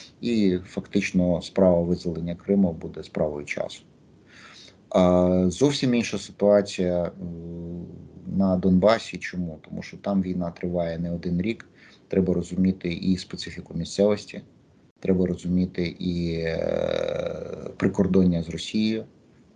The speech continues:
або, вірніше, з Московією, як її тепер треба рекомендовано називати.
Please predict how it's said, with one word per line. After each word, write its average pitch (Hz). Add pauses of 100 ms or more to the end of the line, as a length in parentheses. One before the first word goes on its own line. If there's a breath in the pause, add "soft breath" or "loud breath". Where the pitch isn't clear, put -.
(240)
або, 85 (160)
вірніше, 85
з -
Московією, 110
як 98
її 95
тепер 92
треба 87 (200)
рекомендовано 90
називати. 90